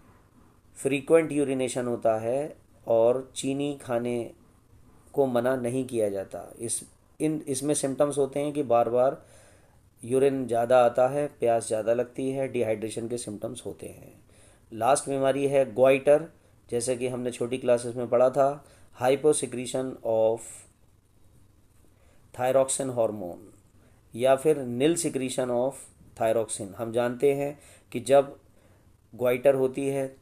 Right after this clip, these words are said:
तो थायराइड से thyroxine हार्मोन निकलना बिल्कुल बंद हो जाता है और गले में जो,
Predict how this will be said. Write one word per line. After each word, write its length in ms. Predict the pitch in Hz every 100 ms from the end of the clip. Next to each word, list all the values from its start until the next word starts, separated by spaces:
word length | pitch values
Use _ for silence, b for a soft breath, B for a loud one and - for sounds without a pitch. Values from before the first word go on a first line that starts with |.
| -
तो 100 | 135 143 - - _ -
थायराइड 440 | - 120 120 135
से 180 | 131 147
thyroxine 580 | 143 127 120 127 - 135
हार्मोन 520 | 127 120 123 127 127 -
निकलना 400 | 123 123 123 127
बिल्कुल 340 | 120 131 147
बंद 280 | 139 123 139
हो 100 | 135
जाता 320 | 123 120 110
है 240 | 110 110 131 b b b -
और 180 | 117 107
गले 300 | 120 131 143
में 460 | 127 131 143 127
जो, 220 | 113 117